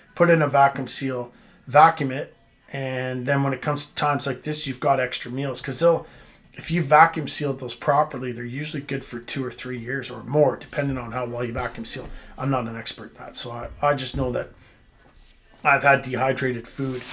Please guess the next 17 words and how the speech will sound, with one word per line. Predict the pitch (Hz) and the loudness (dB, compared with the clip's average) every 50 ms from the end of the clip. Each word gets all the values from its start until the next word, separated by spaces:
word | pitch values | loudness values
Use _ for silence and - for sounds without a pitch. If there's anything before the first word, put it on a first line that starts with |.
| - - - - - - | -12 -12 -12 -14 -12 -6
a | 135 127 | -2 -2
year | 127 123 127 127 120 | 0 0 0 0 0
after, | 117 113 123 127 120 - - 120 | -2 -2 -4 -6 -6 -6 -6 -6
and | 117 113 | -6 -6
I've, | 110 113 110 - - - | -8 -10 -12 -14 -12 -8
I've | 123 123 120 | -8 -6 -6
not | 120 113 113 117 | -6 -8 -10 -10
had | - 120 117 117 113 - _ - | -10 -10 -10 -10 -12 -16 _ -10
any | 131 127 123 113 110 113 | -8 -8 -8 -8 -8 -6
issues. | 120 117 - - 107 101 - | -4 -4 -4 -4 -4 -8 -10
But, | - - - - - - - _ _ _ _ _ _ _ _ _ _ _ _ _ _ _ - - - - _ _ - - | -10 -10 -12 -12 -12 -16 -20 _ _ _ _ _ _ _ _ _ _ _ _ _ _ _ -20 -20 -20 -20 _ _ -4 0
and | 151 151 151 | 2 4 6
that's | 151 147 - - | 6 8 8 8
stuff | - - 139 127 - | 6 6 6 2 2
that | - 127 | -2 -2
I've | 120 120 113 107 | -2 -2 -2 -2
made. | 123 120 113 110 | -2 -4 -4 -6